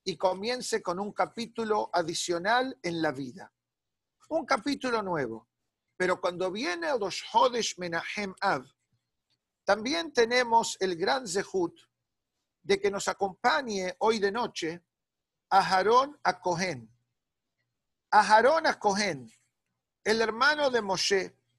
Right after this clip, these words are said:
el hermano de Miriam, el herma-, el hijo de Yocheved y Amram, es el único, la única persona en toda la Torah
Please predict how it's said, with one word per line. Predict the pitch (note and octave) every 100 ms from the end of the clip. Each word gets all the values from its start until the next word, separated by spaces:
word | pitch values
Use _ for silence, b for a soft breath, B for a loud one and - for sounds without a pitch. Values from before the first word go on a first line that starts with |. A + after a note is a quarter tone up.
| _ _ _ _
el | F3+
hermano | F#3+ F#3 A#3 C4 B3+
de | A3
Miriam, | F#3 F3+ G3+ G3 D#3+ D#3 _ _ _ _ _ _ _ _
el | G3 G3+
herma-, | G3+ G3 G3
el | G#3+
hijo | D4 C4+ B3
de | A3+ A3
Yocheved | G3+ - B3 B3+ A#3
y | G3+
Amram, | F#3 F3 F3+ G#3+ F#3 C#3+ - _ _ _ _ _ _
es | A#3 B3 -
el | G#3+ G3+ -
único, | - F4 E4+ B3 D#3 D#3 A#2+ - _ _ _ _ _ _ _ _ _ _ _ _
la | - G3 F#3+
única | D4 E4 D#4 C4+ - A#3+
persona | - G3 E3+ - A#3 A3 D3+ A#2 _ _ _ _ _ _ _ _ _ _ _ _
en | G3 G#3 G3 _
toda | C4+ E4+ E4 C#4+
la | A3 G3+
Torah | G3 E3+ E3+